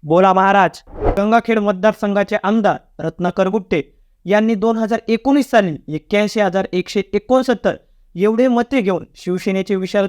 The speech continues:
कदम यांना अठरा हजार अठ्ठावन्न मतांनी पराभव करून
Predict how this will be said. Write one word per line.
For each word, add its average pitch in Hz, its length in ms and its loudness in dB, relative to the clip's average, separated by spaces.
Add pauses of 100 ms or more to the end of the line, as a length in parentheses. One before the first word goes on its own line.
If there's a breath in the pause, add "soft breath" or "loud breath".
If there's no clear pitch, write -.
कदम 220 240 2 (360)
यांना 196 300 -2 (120)
अठरा 185 320 0
हजार 190 280 0 (120)
अठ्ठावन्न 220 440 0
मतांनी 208 320 -2 (140)
पराभव 202 360 0
करून 226 340 0